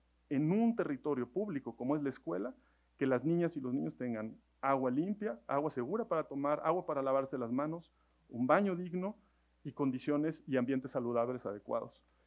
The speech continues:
Y también las ciudades necesitan soluciones, y es muy claro ese camino. Muchas organizaciones han pedido para que existan contralorías ciudadanas, para que exista una participación efectiva en los procesos de toma de decisión.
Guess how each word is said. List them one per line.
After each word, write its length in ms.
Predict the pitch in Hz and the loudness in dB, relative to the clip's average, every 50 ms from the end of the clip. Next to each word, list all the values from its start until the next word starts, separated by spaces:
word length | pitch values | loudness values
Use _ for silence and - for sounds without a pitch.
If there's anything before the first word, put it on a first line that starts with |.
| _ _ _ _ | _ _ _ _
Y 100 | 160 156 | -12 0
también 360 | - 170 170 165 196 247 277 | 2 2 2 4 2 4 4
las 100 | 294 277 | 4 4
ciudades 420 | - 180 175 185 240 262 208 165 151 | 2 2 2 2 2 2 0 -2 -2
necesitan 640 | 147 123 135 127 - 165 - 190 185 180 170 151 | -2 -4 -4 -8 -8 -4 -2 -2 -2 -2 -4 -6
soluciones, 640 | - - 139 135 127 - 180 196 220 202 165 147 - 165 | -6 -6 -6 -6 -4 -4 -4 -4 -4 -4 -6 -8 -6 -2
y 80 | 156 | -2
es 80 | 190 185 | -2 -2
muy 160 | 220 226 214 | -2 -6 -6
claro 320 | - - 190 214 220 214 | -6 -4 -4 -2 -2 -2
ese 160 | 185 - 190 175 | -2 -4 -6 -6
camino. 480 | 175 160 165 196 214 190 151 139 139 139 | -4 -4 -2 -2 -2 0 -2 -2 -2 -4
Muchas 380 | 131 139 160 170 - 208 190 | -2 0 0 0 0 0 0
organizaciones 720 | 190 165 160 160 151 127 156 135 - 156 165 175 175 - 170 | 2 0 2 0 0 -2 -2 -4 -4 -4 -4 -4 -2 -2 -2
han 180 | 160 165 160 - _ _ _ _ _ _ | -4 -4 -6 -10 _ _ _ _ _ _
pedido 380 | - 131 127 165 214 214 208 - | -2 -2 0 0 2 2 2 2
para 180 | 170 147 143 - | 4 0 0 0
que 80 | - | -2
existan 500 | 127 - - 147 131 - 170 160 160 147 | -8 -8 -10 -12 -6 -2 -2 -2 0 0
contralorías 600 | 135 135 117 - 123 123 120 120 127 147 151 143 | 0 0 2 2 2 2 2 2 2 2 2 2
ciudadanas, 540 | - 139 127 120 120 139 147 151 147 139 143 | 0 0 0 2 2 2 2 2 2 0 -2
para 200 | - 131 120 123 | -2 -4 -6 -4
que 80 | - 131 | -8 -10
exista 260 | - - 143 - 190 | -10 -10 -10 -6 -4
una 160 | 190 175 - | -2 -2 -2
participación 720 | 156 139 - - 127 - - - 123 117 - 165 175 185 | -2 -4 -4 -6 -10 -14 -8 -6 -6 -6 -4 -4 -4 -4
efectiva 560 | 170 - 143 123 - _ 185 196 196 180 156 | -4 -4 -6 -6 -6 _ -8 -2 0 2 2
en 240 | 135 131 127 117 123 | 4 2 2 2 0
los 100 | 127 117 | -4 -8
procesos 420 | - - 123 120 139 135 139 156 127 | -8 -10 -10 -8 -8 -6 -6 -6 -8
de 60 | 127 | -6
toma 280 | - - 135 143 139 127 | -4 -2 -2 0 0 -2
de 60 | 123 | -4
decisión. 440 | 117 - 127 - - 143 143 143 | -6 -10 -12 -6 -4 -2 -2 -2